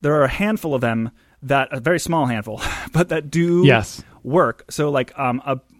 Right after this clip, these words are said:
Speaker 1: one that I don't own, but that's very popular, is called Piano Tech.
Speaker 2: Mm-hmm.
Speaker 1: And they, um, it is just an in-, incredibly advanced piano software instrument that can do,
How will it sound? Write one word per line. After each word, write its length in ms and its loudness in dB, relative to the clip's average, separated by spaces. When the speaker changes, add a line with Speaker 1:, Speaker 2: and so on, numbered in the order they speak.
Speaker 1:
one 260 0
that 140 -4
I 80 0
don't 300 -4
own, 280 -4
but 140 -6
that's 140 -8
very 380 -4
popular, 420 -8
is 120 -12
called 160 -8
Piano 320 -6
Tech. 360 -4
Speaker 2:
Mm-hmm. 140 10
Speaker 1:
And 340 2
they, 460 2
um, 400 -4
it 120 0
is 120 0
just 140 -6
an 80 -2
in-, 420 -6
incredibly 500 0
advanced 500 -2
piano 340 -2
software 340 -6
instrument 560 -6
that 180 -6
can 180 -6
do, 480 -4